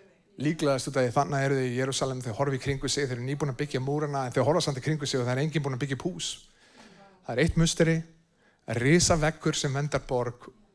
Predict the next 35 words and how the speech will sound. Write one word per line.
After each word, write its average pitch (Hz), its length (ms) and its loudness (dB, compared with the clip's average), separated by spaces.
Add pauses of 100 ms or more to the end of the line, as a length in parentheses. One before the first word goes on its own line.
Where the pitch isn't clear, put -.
(280)
sem 135 200 2
eru 123 140 2
rústir. - 380 -6 (1400)
Og 127 80 -6
þau 131 100 2
hugsa, 120 420 0 (540)
"Þetta 143 560 2
er 127 80 0
það 135 140 4
sem 123 140 -4
ég, 117 320 0 (400)
þetta 151 280 2
er 143 60 4
það 143 100 0
sem 131 140 -6
við 123 120 -2
höfum 120 180 -8
gert." - 380 -12 (1200)
Og 139 80 -2
þau 127 60 0
eru 131 140 2
að 131 80 0
lesa 165 180 0
lögmálið, 127 480 -2
þar 131 120 -2
sem 139 120 0
Guð 165 160 2
er 151 60 4
að 131 100 0
segja, 127 160 0
"Hey, 123 280 -2 (420)
ég 135 240 2
lofa 147 420 4
ykkur 127 240 -4
því, 107 260 -10